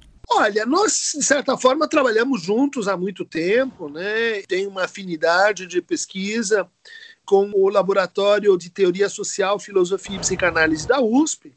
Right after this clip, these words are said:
em que já há mais de quinze anos a gente estuda como as transformações sociais e como as patologias, no sentido mais estrito do termo, né,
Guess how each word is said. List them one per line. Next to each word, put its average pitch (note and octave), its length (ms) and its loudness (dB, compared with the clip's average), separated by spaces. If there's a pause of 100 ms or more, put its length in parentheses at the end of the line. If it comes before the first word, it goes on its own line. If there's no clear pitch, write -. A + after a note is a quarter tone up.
em F#3 100 -2
que G#3+ 460 -2 (360)
já F3+ 640 -2
há D#3+ 40 -20
mais F#3+ 340 0
de - 60 -18
quinze G#3+ 380 0
anos A#3 400 4
a C4+ 60 6
gente B3 300 2 (160)
estuda B3+ 760 2
como C4 400 4
as B3 160 -2
transformações G3 760 -4
sociais G3+ 1040 0
e F3+ 140 -14
como A#3+ 180 -2
as A3+ 100 -2
patologias, G#3 1200 0
no E3+ 100 -10
sentido F#3 380 -8
mais G#3+ 280 2
estrito G3 440 -4
do D#3 120 -8
termo, F#3+ 600 6
né, G3+ 360 -4